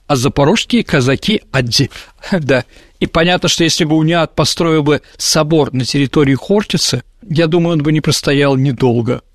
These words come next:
да его самого бы убили. Участники этого погрома во главе с казаком Швачкой были потом переловлены русскими войсками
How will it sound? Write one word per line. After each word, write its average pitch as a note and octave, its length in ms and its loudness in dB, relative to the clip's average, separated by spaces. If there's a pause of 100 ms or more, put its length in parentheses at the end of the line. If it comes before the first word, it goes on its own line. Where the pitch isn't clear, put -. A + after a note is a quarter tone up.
да C#3+ 160 0
его D#3+ 160 2
самого D#3 420 2
бы C3 180 -2
убили. B2 380 0 (800)
Участники A#3+ 500 0
этого A3 220 0
погрома G3+ 460 2
во E3 80 -2
главе F#3+ 280 0
с - 120 -4
казаком E3+ 640 0
Швачкой F3 760 0
были G3+ 280 0
потом E3+ 420 0
переловлены D3 680 2
русскими C3+ 380 0
войсками B3 640 2